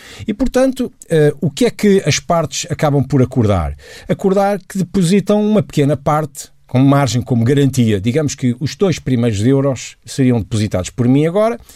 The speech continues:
e entro num jogo às diferenças. Repare que isto, isto não si-, isto significa que eu apanho, apenas ponho dois, quando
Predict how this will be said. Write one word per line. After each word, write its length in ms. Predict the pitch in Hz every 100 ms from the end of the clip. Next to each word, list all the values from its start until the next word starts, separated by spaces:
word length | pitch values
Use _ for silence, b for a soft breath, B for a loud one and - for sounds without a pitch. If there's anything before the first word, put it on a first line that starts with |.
| B
e 140 | 180
entro 200 | 151 143
num 200 | 156 160
jogo 240 | 131 160 156
às 120 | 143
diferenças. 560 | 160 - 143 123 110 - B B
Repare 280 | 151 160 120
que 80 | 143
isto, 160 | -
isto 220 | - 180 190
não 100 | 147
si-, 240 | 160 151 B
isto 120 | 185
significa 400 | 220 180 180 180
que 100 | 160
eu 40 | 160
apanho, 300 | 147 123 - -
apenas 340 | 143 147 117
ponho 300 | - 139 135
dois, 320 | 127 165 208 B B B -
quando 260 | 180 190